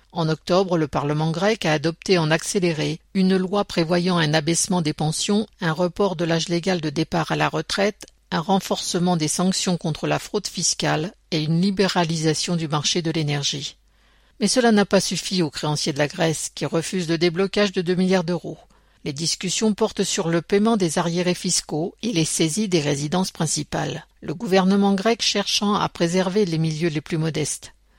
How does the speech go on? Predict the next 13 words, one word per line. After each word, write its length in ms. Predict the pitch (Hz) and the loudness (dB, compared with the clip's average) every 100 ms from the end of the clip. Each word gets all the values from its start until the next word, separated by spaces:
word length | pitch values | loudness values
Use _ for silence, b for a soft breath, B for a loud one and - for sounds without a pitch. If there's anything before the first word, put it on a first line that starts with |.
| - | -4
Mais 120 | 180 | 0
il 160 | 175 196 | 4 4
n'est 100 | 208 | 4
pas 180 | 233 220 | 2 0
question, 480 | 214 - - 220 | 0 -2 -2 -2
pour 180 | 247 170 | -2 -4
les 100 | 147 | -4
dirigeants 440 | 147 180 196 196 214 | -2 -2 -2 0 0
européens, 640 | 190 170 165 151 156 175 - - | 0 -2 -2 -2 -2 -4 -8 -4
d'envisager 640 | 175 180 202 190 185 220 | 0 0 2 2 2 2
la 120 | 180 | 2
moindre 600 | 165 160 208 254 226 175 | 2 2 2 2 0 -4
concession. 680 | - 190 - 165 - 147 | -4 -2 -2 -2 -4 -4